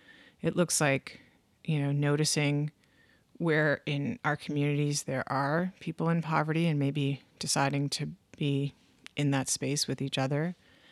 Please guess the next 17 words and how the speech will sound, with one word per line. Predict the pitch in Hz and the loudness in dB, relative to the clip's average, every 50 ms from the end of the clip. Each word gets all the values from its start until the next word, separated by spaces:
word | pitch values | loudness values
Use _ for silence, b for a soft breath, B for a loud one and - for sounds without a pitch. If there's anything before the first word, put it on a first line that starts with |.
| B B B B B _ | B B B B B _
I | - 156 | -2 2
think | - 160 151 | 2 2 2
it | 147 147 - | 2 2 0
looks | 156 - - | 0 0 2
like | 151 139 135 | 0 0 0
big | 139 139 143 147 - | 0 0 0 0 0
things | - 143 151 175 208 214 - | -2 0 0 0 0 0 0
like | 160 147 139 - - - - - - _ | -2 -2 -2 -2 -8 -20 -20 -20 -12 _
the | - | -6
student | 143 - - 156 151 147 147 | -6 -4 -2 -2 -2 0 0
movement | - 147 147 135 143 143 135 | 0 -2 0 0 -2 -2 -2
that | - 139 135 | -2 -4 -4
came | - 147 131 139 | -2 -2 0 0
together | 135 143 - 139 135 139 135 135 | -2 -2 -2 -2 0 0 0 0
on | 135 139 139 | 0 0 0
gun | 139 143 139 139 139 | 0 0 0 0 2
violence, | 143 135 131 127 135 143 147 175 185 - - - - | 2 2 2 2 2 2 0 0 -2 -2 -4 -4 -8